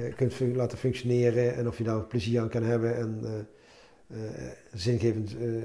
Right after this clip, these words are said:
kunt blijven voor anderen. Nou ja, plus het feit inderdaad dat het sociaal leven daar ook wat, eh, profijt van had. Eh, en mijn gezin. Nou, daar hebben we toen overwogen om het toch te doen. Ja,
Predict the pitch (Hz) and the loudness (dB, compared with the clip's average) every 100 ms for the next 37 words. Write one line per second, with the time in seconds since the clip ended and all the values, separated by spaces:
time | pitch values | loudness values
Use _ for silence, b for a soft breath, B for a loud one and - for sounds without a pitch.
0 | 107 107 120 110 113 107 98 107 113 120 | -6 -4 -2 0 -2 -2 -4 -4 -2 -2
1 | 120 123 127 - _ _ _ - - _ | -2 -4 -8 -18 _ _ _ -20 -20 _
2 | _ _ _ _ _ - 98 90 - 113 | _ _ _ _ _ -4 -4 -6 -4 -4
3 | 98 104 113 104 104 101 95 95 104 107 | -4 -4 -2 -2 -2 -4 -4 -6 -6 -6
4 | 98 104 110 107 104 117 120 117 120 117 | -4 -2 -2 -2 -4 -4 -2 -2 0 0
5 | 117 117 117 113 - 110 113 110 113 - | 2 0 -2 -4 -4 -4 -2 -4 -6 -12
6 | _ _ _ _ _ _ _ _ _ _ | _ _ _ _ _ _ _ _ _ _
7 | _ 113 113 113 113 117 - 113 107 107 | _ -12 -8 -8 -8 -8 -6 -4 -2 0
8 | 120 120 127 _ _ _ _ 156 - 92 | -2 -4 -14 _ _ _ _ -10 -8 -8
9 | 87 110 101 95 113 110 104 107 104 107 | -14 -12 -10 -8 -6 -6 -4 -6 -6 -6
10 | 98 101 104 85 107 180 - - | -6 -8 -10 -10 -8 -8 -8 -6